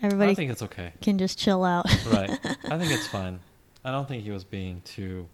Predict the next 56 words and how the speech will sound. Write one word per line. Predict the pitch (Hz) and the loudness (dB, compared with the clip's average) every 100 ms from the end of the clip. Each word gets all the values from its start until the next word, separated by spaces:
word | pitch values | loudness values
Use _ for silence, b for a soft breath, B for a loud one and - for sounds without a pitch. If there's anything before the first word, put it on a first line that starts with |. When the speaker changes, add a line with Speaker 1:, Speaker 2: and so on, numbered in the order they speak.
| _ _ _ - | _ _ _ 2
Speaker 1:
I | |
think | 226 302 269 | 8 8 8
Speaker 2:
anything. | 185 180 87 | 0 -4 2
Speaker 1:
if | 240 | 8
he | 240 262 | 10 12
wants | 240 240 - | 10 8 8
to | 220 202 185 - _ 220 | 10 10 6 0 _ 4
avoid | 214 196 202 208 202 | 4 6 10 10 10
all, | 196 196 190 - - | 10 8 6 4 -2
uh, | 208 - | -2 -2
like, | 214 - 208 | -4 -4 0
more | 202 196 190 190 - _ _ - | 4 4 4 2 -2 _ _ 2
negativity, | 208 196 - 208 196 185 180 | 4 4 4 4 6 4 4
he | |
should | 175 214 196 - | 4 2 2 2
not | 202 190 | 2 4
mention | 190 190 190 185 180 | 2 0 0 -2 -2
them | 180 185 160 - | -2 -2 -4 -6
a | 233 | -2
whole | 202 190 185 | 0 2 2
lot. | 190 190 220 294 - | 2 2 0 -6 -2
Like, | 202 196 - - | -2 -2 -10 -2
I, | 240 | 0
he | 240 233 294 | 4 8 12
had, | 277 | 12
like, | 247 220 | 12 10
a | 208 | 6
rap | 202 202 196 - | 4 4 4 2
where | 202 190 | 2 4
it | 190 | 2
was | 185 | 2
like, | 185 180 180 | 2 0 0
you | 185 | 0
know, | 185 185 - | 0 -4 -2
"Army's | 208 202 202 208 | 0 2 2 2
not | 190 | 2
gonna | 190 185 | 2 2
hurt | 202 196 | 2 2
me," | 190 - | 2 2
or | |
something | - 247 220 | 4 6 6
like | 202 185 | 4 2
that. | 202 190 175 | 2 4 4
And | 180 | 2
it's | 185 | 0
like, | 196 190 | 0 0
Speaker 2:
<laughs> | 107 - - 240 | -2 -4 0 2
Speaker 1:
okay, | 240 233 196 | 6 8 8
that | 247 277 | 6 6
kind | 302 247 | 8 8
of | 247 | 8
thing, | 240 214 | 6 8
maybe | 247 269 | 8 10
you | 247 | 8
shouldn't | 240 214 - | 4 2 0
say | 202 175 | -2 -2